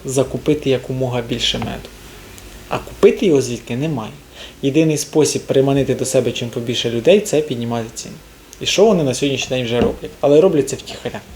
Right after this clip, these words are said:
Ем, і ціна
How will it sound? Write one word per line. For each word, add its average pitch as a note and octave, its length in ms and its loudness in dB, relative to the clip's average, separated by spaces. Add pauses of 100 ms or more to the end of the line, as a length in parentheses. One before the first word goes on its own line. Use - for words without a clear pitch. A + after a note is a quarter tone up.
(1200)
Ем, B2 760 -2 (1700)
і A3 280 4 (1600)
ціна E3 420 4